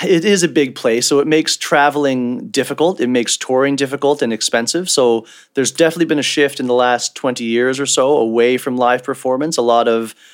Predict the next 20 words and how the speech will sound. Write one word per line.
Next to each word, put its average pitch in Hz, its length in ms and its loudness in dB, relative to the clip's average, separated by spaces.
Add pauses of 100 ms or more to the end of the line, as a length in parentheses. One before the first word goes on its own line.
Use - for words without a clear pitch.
(120)
artists 117 420 0
are 107 400 2 (300)
uh, 98 320 -4
either 117 400 -2
moving, 143 680 0
which 113 260 -6
is 113 240 -6 (120)
sad, 120 460 0
you 139 60 -2
know, 113 160 2
people 120 280 -4
are 110 100 2
leaving 113 540 -2
this 104 180 -4
area 107 300 2
and 117 100 -4
leaving 110 300 -4
the 101 60 -4
city 110 340 -2
for, 101 420 -2